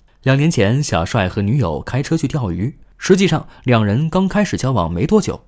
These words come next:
但因为都喜欢钓鱼，所以俩人很聊得来。钓完鱼回家的时候啊，大概是下午三四点，途经一个弯道的时候，小帅看到前方路边的电话亭里站着个白衣女人。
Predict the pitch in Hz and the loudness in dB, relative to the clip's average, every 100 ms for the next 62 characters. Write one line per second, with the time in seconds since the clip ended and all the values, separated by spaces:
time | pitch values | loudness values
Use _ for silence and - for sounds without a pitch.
0 | - - 151 165 147 135 214 233 - 85 | -10 -2 0 2 2 0 2 2 0 -2
1 | 113 160 165 90 92 147 - - 101 104 | 0 2 0 0 0 -2 -4 -6 -2 -2
2 | 90 73 78 87 - - 82 76 90 135 | -4 -6 -8 -8 -8 -6 -6 -4 -2 -2
3 | 95 - - - 240 202 190 165 190 147 | -4 -6 -14 0 4 4 4 4 4 2
4 | 180 214 - 95 98 87 87 - 92 92 | 2 0 -2 -4 -2 -2 -4 -4 -4 -4
5 | - 80 87 127 98 73 - 151 165 147 | -4 -6 -4 -4 -4 -6 -4 -4 -2 -4
6 | 87 - _ - - - 156 175 170 113 | -6 -14 _ -20 -8 0 2 2 2 2
7 | 117 107 95 151 185 190 143 95 73 - | 2 0 0 0 0 0 0 -2 -4 -4
8 | - - - - 143 143 156 135 135 117 | -6 -8 -16 0 0 2 -2 -2 -2 0
9 | 104 110 104 127 147 147 135 98 110 101 | -2 -2 -2 -2 -2 0 0 0 -2 0
10 | 180 139 127 101 - 117 165 92 - - | 0 0 -2 -4 -4 0 0 0 -2 2
11 | 208 147 117 107 92 - 92 151 196 175 | 4 4 2 0 -2 0 0 2 2 2
12 | 87 65 71 117 | -2 -6 -8 -8